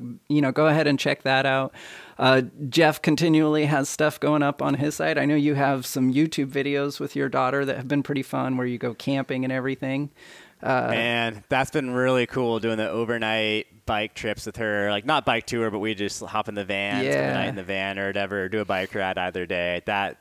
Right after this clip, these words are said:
Speaker 2: those have been some of the best memories of being a dad.
Speaker 1: Yeah, for sure. Just, like, super fun to get out there. And
Speaker 2: Yeah.
Speaker 1: we hope this was a bit educational for you. We also hope that it maybe just inspired you or gave, gave you
Speaker 2: Yeah.
Speaker 1: some ideas of how to make,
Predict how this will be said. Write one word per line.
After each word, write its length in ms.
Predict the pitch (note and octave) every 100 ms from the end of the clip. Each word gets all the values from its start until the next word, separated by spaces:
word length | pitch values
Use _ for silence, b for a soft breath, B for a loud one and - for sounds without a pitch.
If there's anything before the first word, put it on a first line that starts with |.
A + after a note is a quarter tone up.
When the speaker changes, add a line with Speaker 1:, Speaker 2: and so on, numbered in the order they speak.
| -
Speaker 2:
those 240 | G#2+ G2+
have 100 | G#2
been 240 | F2+ E2+ - -
some 160 | -
of 80 | G#2+
the 60 | F#2+
best 220 | F#2 E2+
memories 380 | F2+ F2 E2+ D#2+
of 80 | E2
being 220 | E2+ D#2
a 20 |
dad. 240 | - - -
Speaker 1:
Yeah, 440 | E3 E3+ C3 -
for 280 | - D#3+ D#3
sure. 400 | - D#3 C3+ B2
Just, 300 | C3+ E3+ - - A#2 -
like, 160 | C#3
super 280 | - E3 C#3+
fun 240 | C#3+ C3 C3
to 60 |
get 140 | B2+ B2
out 240 | B2 -
there. 320 | B2+ B2+ A#2+
And 300 | C3 D3 C#3 B B
Speaker 2:
Yeah. 220 | B - -
Speaker 1:
we 100 | E3+
hope 180 | F#3+ G3+
this 220 | G3 -
was 140 | E3+
a 40 | D#3
bit 260 | C#3+ F3+ -
educational 680 | F#3 F#3+ F#3+ F#3+ F#3 F#3 F3+
for 220 | F3 E3
you. 160 | E3
We 100 | D3+ D#3
also 280 | D3+ -
hope 300 | C3+ C#3+ C3+
that 360 | - C#3 C#3 C3
it 240 | C3+ C#3
maybe 280 | B2+ D#3 F#3+
just 240 | G#3 A3 A#3
inspired 640 | G#3+ - A#2+ E3+ F3 -
you 260 | B2+ C3 B2+
or 300 | C3 C3+ B2+
gave, 440 | A#2 D3+ C#3 A#2+
gave 220 | C#3 D3
you 60 | D3+
Speaker 2:
Yeah. 60 |
Speaker 1:
some 140 | - D3+
ideas 640 | C#3+ C#3 B2+ B2+ C3 B2
of 140 | B2 A#2
how 160 | B2
to 100 | A#2+
make, 300 | B2 B2 -